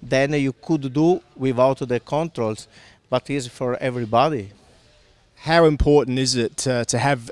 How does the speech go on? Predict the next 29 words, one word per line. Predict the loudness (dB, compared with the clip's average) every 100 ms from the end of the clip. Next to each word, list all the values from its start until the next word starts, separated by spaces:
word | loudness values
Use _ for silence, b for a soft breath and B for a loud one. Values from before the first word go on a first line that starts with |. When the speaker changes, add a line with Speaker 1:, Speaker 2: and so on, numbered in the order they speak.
| -4
Speaker 2:
uh, | 0 2 0
the | 0 -2 2
I | 2 2
M | 0 -2
U | 0 0 -2 -8
fitted | -4 -2 -2
onto | -4 -4 -8
the | -8
machine? | -6 -6 -6 -6
I | -6
mean, | -6 -6 -6
what | -2 -2 -2 -4
sort | -4 -4
of | -4
job | -4 -4 -4
does | -6 -8
that | -8 -8
do? | -10 -12 -12 _ _ _ _ _
Speaker 1:
Well, | -10 -8
the | -6
I | -4
M | -4
U | -2 0 0 0 _
is, | -4 -2
uh, | 0 0 0 -2 -4
the, | -6 -6
the, | -6 -8 -10 -14 _ b b b b _
the, | -16 -4 -2 0
the | 0 -2 -4